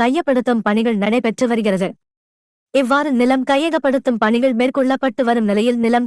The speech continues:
கையகப்படுத்த உத்தேசித்துள்ள நிலங்களை ஏன் கையகப்படுத்த கூடாது என்று காரண விளக்க அறிக்கையை பொதுமக்கள் வழங்க ஏற்கனவே நெடுஞ்சாலைத்துறை சார்பில் அறிவிப்பு வெளியிடப்பட்டுள்ளது.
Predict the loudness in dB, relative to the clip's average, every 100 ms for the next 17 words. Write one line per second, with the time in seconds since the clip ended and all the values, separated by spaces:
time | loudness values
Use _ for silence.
0 | 0 0 0 -2 -2 -2 -2 -2 -2 -2
1 | -2 -2 -2 0 0 0 0 0 -2 -2
2 | -2 0 0 0 -2 -2 -2 -2 -2 0
3 | 0 0 0 0 0 -2 -2 0 0 0
4 | 0 0 0 -4 -2 -2 0 -2 -2 0
5 | 0 0 -2 -2 0 -2 0 -2 0 0
6 | 2 0 2 2 2 0 -2 0 0 0
7 | 0 0 0 0 -2 0 0 0 -2 -2
8 | -2 0 0 -2 -2 -2 -2 -2